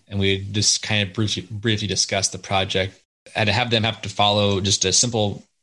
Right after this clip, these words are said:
simple framework. I thought I'd request photos for the, from the project just so I could get a brief overview of what it is. We'd discuss kind of what their, what their,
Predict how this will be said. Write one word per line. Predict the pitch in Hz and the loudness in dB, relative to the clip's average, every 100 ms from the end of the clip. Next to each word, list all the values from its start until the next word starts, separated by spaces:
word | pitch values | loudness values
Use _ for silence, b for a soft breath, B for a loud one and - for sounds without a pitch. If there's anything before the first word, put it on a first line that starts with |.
| _ | _
simple | - 170 147 | 0 0 -2
framework. | - 135 110 87 - - _ _ _ - | 0 0 0 -4 -12 -20 _ _ _ -2
I | 135 | -2
thought | - 78 110 - _ _ - | 0 -2 -2 -4 _ _ -4
I'd | 95 | -2
request | 95 - 104 95 - - | -2 -2 0 2 0 2
photos | 120 107 95 107 - | 2 4 4 2 0
for | - | 0
the, | 101 | -2
from | 104 - 104 | -2 2 4
the | |
project | 104 98 92 98 104 107 - _ _ 120 | 4 0 0 0 -2 -2 -12 _ _ -2
just | 110 | 0
so | - | 2
I | 110 | 0
could | 107 107 | 0 0
get | 110 | 2
a | 101 | 0
brief | - 113 110 - | 0 0 0 0
overview | 120 107 101 98 101 101 | 0 4 4 4 4 4
of | 98 98 | 2 2
what | 101 | 2
it | 101 | 2
is. | 98 95 110 - _ _ _ _ _ | 0 0 -2 -4 _ _ _ _ _
We'd | 113 110 95 - _ | 0 0 0 -14 _
discuss | 110 110 - 101 104 110 | -4 0 0 0 0 0
kind | - 104 - _ _ - | 0 -4 -6 _ _ -2
of | 104 98 | 0 0
what | 104 104 - | -2 -2 0
their, | 101 92 _ _ | -4 -4 _ _
what | 101 | -8
their, | 101 | -2